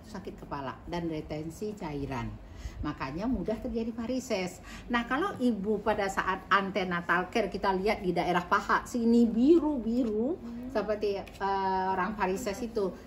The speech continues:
sekali periksa pasti di dalam vaginanya varisesnya juga membesar.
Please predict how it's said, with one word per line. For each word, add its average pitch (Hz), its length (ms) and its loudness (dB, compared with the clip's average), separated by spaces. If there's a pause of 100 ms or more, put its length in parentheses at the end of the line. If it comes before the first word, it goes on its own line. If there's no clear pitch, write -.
(160)
sekali - 560 -4
periksa 185 480 -8 (640)
pasti 196 320 -6
di 190 160 -4
dalam 165 480 -2
vaginanya 151 960 -2 (1200)
varisesnya 165 960 -4
juga 143 240 -6
membesar. 139 640 -8